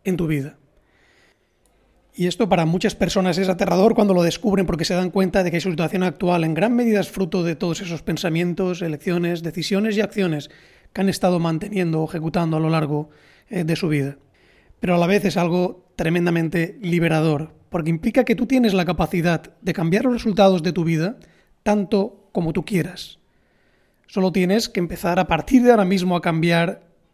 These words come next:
tu dinámica mental, tus pensamientos, las elecciones que estás haciendo, el tipo de decisiones que tomas y sobre todo las acciones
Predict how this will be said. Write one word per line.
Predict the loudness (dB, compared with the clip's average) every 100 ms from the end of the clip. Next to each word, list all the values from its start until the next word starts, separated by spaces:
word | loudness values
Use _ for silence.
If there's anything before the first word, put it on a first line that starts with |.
| _ _
tu | -2
dinámica | 0 2 2 2
mental, | 0 -2 -4
tus | -4 -6
pensamientos, | -4 -2 -2 -4 -6 -10 -16 _ _ _
las | -4 -2 -2
elecciones | -2 -2 -2 0 2 2
que | 0
estás | 0
haciendo, | 0 0 0 0 -2 -8 _ _ _ _ -6
el | -4 0
tipo | 0 4
de | 2 2
decisiones | 0 -2 -2 0 0 -2
que | -4
tomas | -2 0 -2 -6 -14 _ _ _ _ _ _ -8
y | -4
sobre | -2 -2
todo | 0 0
las | 0 -2
acciones | -4 -6 -4 0 2 0 -6